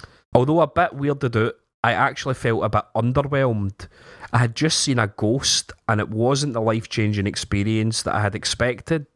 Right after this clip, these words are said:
Now, to clarify, growing up, I had an obsession with the paranormal. From Ghostbusters to The X-Files, if I had an alien or a ghost in it, I was in.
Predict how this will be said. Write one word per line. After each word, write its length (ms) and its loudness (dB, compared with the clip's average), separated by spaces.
Now, 280 2
to 100 -8
clarify, 760 0
growing 280 2
up, 260 -2
I 120 2
had 180 -2
an 80 2
obsession 720 0
with 100 0
the 60 0
paranormal. 760 0
From 280 0
Ghostbusters 880 0
to 120 -4
The 120 2
X-Files, 800 0
if 120 -4
I 100 -2
had 120 -2
an 100 0
alien 460 0
or 100 2
a 60 0
ghost 380 -4
in 100 0
it, 160 -2
I 120 4
was 140 0
in. 360 -4